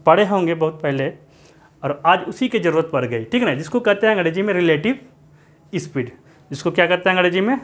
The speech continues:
रिलेटिव स्पीड कहते हैं, ठीक है। पता नहीं रिलेटिव का स्पेलिंग सही है कि गड़बड़ है, थोड़ा सा देख लीजिएगा, ठीक है। अ, रिलेटिव, रिलेटिव स्पीड, ठीक है। तो चलिए, इसमें दो बातें होती हैं।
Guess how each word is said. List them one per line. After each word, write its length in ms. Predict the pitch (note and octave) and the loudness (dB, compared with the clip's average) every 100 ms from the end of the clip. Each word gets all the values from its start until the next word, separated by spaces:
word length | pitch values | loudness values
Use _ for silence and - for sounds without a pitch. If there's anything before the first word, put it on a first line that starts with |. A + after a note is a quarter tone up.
| - | -4
रिलेटिव 580 | C#3+ D3 D3+ D#3 C#4+ - - _ _ - | 0 2 2 2 -2 -2 -20 _ _ -10
स्पीड 320 | F#3 - F#3 - | -10 -6 -6 -2
कहते 260 | E3 B2+ | -4 -4
हैं, 120 | A#2+ | -6
ठीक 180 | G#3+ B3+ | -2 2
है। 300 | B3 - - _ _ _ _ _ - | 2 2 -12 _ _ _ _ _ -10
पता 220 | D3+ F#3+ | -6 -4
नहीं 120 | G#3+ | -2
रिलेटिव 400 | D#3+ D#3 D#3 F3+ | -2 -2 -2 -4
का 140 | F3+ E3+ | -4 -6
स्पेलिंग 320 | - E3 E3+ | -4 -4 -2
सही 320 | E3 C3+ E3+ | -2 -2 0
है 120 | F3+ | 0
कि 120 | F3 | 0
गड़बड़ 320 | D3 C#3+ D#3+ D#3+ | -2 0 0 -2
है, 60 | |
थोड़ा 200 | D#3+ D3+ | -2 -4
सा 200 | D3+ D3+ - - _ - | -4 -6 -8 -20 _ -12
देख 240 | C3+ C#3 B2 | -6 -4 -2
लीजिएगा, 400 | A#2 A#2 A#2 - - - _ - - - _ - - - - - - | -4 -4 -6 -10 -16 -20 _ -20 -20 -20 _ -20 -20 -20 -20 -12 0
ठीक 140 | A#3 | 2
है। 200 | G3+ A#2 - - - _ _ _ _ _ _ _ - | 2 0 -10 -20 -20 _ _ _ _ _ _ _ -14
अ, 520 | C3 B2+ B2 A2+ - B2+ | -10 -6 -4 -6 -8 -4
रिलेटिव, 640 | B2 C#3+ C#3+ C#3+ F#3 D3+ | 2 4 2 0 -4 -4
रिलेटिव 680 | D#3 C#3 B2 C#3+ C#3+ F#3+ E3 | -6 -6 -2 0 0 0 -2
स्पीड, 280 | C#3+ - A#2+ | -4 -6 -2
ठीक 120 | G#3 | 2
है। 280 | A#3+ C#3+ - _ _ _ _ _ _ _ _ D3 | 2 0 -6 _ _ _ _ _ _ _ _ -2
तो 520 | C#3+ C3 A#2+ D3 - _ _ _ _ _ _ _ _ _ - - - | 0 0 -2 -4 -12 _ _ _ _ _ _ _ _ _ -20 -20 -8
चलिए, 340 | - F3+ B2+ - | 2 2 2 -4
इसमें 260 | G3+ C#4+ A3+ | 0 2 6
दो 140 | C#4+ | 4
बातें 340 | A#3 D#3+ - D3 | 6 4 4 -2
होती 280 | B2+ - | -4 -8
हैं। 160 | A2 | -16